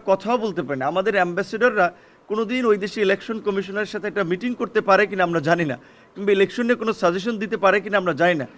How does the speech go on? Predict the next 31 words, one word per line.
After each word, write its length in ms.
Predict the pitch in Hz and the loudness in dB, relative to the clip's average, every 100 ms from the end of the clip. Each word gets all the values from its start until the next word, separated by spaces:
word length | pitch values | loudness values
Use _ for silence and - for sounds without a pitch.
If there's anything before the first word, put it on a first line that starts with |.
| _ _ | _ _
কিন্তু 140 | 202 190 | 0 2
আমাদের 360 | 196 226 262 - - _ _ 190 | 2 2 -2 -2 -12 _ _ -2
ইলেকশন 400 | 233 - 254 240 | 0 0 -2 0
নিয়ে 240 | 247 247 | 2 2
অনেক 340 | 233 233 262 | 4 2 2
ধরনের 220 | 202 233 214 | 0 0 0
প্রস্তাবনা 520 | 214 - 185 180 160 | -4 2 2 4 2
দেয়, 160 | 143 | 0
এখানে 240 | 156 180 190 185 - _ - | -2 0 -2 -4 -12 _ -4
অংশগ্রহণমূলক 800 | 180 190 196 214 202 196 202 180 | -4 -2 2 2 4 2 2 0
হতে 140 | 185 196 | 2 2
হবে, 240 | 175 190 | 4 2
অমুককে 360 | 180 196 - 202 | 0 -2 -4 -4
নিতে 180 | 185 196 | 0 0
হবে, 140 | 185 | 0
তমুককে 380 | 185 190 202 190 | -2 -4 -4 -6
নিতে 180 | 180 190 | -2 0
হবে। 160 | 180 190 - - _ | 0 -2 -8 -20 _
সেক্ষেত্রে 340 | 233 240 254 | -4 0 4
আমরা 180 | 220 233 | 4 2
পরিষ্কারভাবেই 640 | 226 208 - 226 220 247 | -2 -4 -4 -6 -4 -4
বলেছি 320 | 190 175 156 147 | -2 -2 -2 -2
যে 160 | 139 196 - - _ _ | 0 0 0 -16 _ _
এই 180 | 190 202 196 | 2 2 0
চব্বিশের 480 | - 185 196 - 226 | -2 -2 -4 -6 -6
গণ 220 | 190 185 196 | 2 2 2
অভ্যুত্থানের, 680 | 196 190 214 - 202 214 208 | -4 -8 -10 -6 -4 -2 -4
আহ, 340 | - - 180 | -6 -2 0
মধ্যে 300 | 139 185 233 | 0 -4 -4
দিয়ে 180 | 240 226 220 - _ - | -2 -4 -4 -16 _ 2
পরাজিত 440 | 185 202 202 | 4 4 2